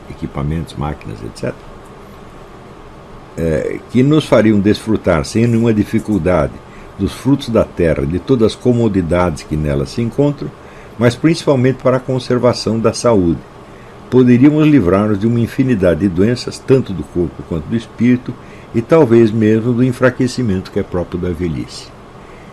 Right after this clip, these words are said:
Este é todo o programa da filosofia moderna e da ciência moderna, ou seja,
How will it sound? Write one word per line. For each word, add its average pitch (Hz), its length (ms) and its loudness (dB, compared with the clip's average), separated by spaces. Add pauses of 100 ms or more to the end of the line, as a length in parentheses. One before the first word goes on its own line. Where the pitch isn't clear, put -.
(340)
Este 175 320 4
é 160 40 0
todo 170 640 2
o 127 60 -2
programa 110 500 0
da 110 100 -6
filosofia 98 520 -4
moderna 80 500 -6
e 90 160 -2
da 76 220 -6
ciência 85 320 -8
moderna, 73 320 -10 (100)
ou 82 80 -8
seja, - 220 -12